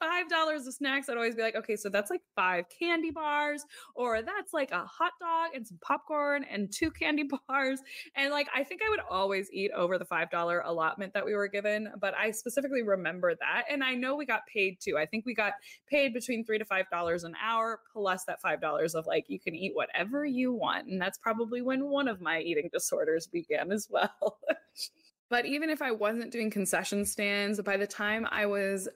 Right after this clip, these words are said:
eleven, I was babysitting for other families, making, like, three dollars an hour. That was also the time when I decided I never wanted to have kids because kids were stressful. And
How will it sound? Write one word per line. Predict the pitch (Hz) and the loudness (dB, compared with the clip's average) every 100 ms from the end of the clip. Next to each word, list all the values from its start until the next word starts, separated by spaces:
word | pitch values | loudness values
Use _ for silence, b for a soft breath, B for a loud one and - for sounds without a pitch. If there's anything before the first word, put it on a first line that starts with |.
| _ | _
eleven, | 196 190 185 170 185 214 214 | 0 0 2 0 0 -2 0
I | 220 196 | 0 2
was | 196 196 | 0 0
babysitting | 180 185 190 190 190 | 0 0 0 -2 -2
for | 190 - | -2 0
other | 165 151 | 0 -2
families, | - - 262 254 247 240 | -2 0 2 2 2 0
making, | 226 185 170 | 0 -2 0
like, | 156 147 | 0 -2
three | - 175 | -2 0
dollars | 160 135 151 156 | 2 2 0 -2
an | 151 - | -6 -2
hour. | 220 226 220 233 226 | 0 0 0 -4 -6
That | - - | -4 0
was | 175 - | 0 2
also | 180 175 185 | 0 2 0
the | 165 | 0
time | - 165 170 | 0 0 2
when | 160 | 2
I | 151 | 2
decided | 170 - 151 156 | 0 0 0 0
I | 156 | -2
never | 160 165 156 | -2 0 2
wanted | 143 127 127 | 2 0 0
to | 117 | 0
have | - 107 - | 0 -4 -4
kids | - 294 277 247 | 0 2 2 -2
because | 247 175 - 175 - | -2 -2 0 -2 0
kids | - 131 | 0 0
were | - 147 | 0 -2
stressful. | - 277 294 - 269 262 B B B B - | 0 0 0 2 2 2 B B B B -2
And | 240 240 240 240 | 0 0 0 -2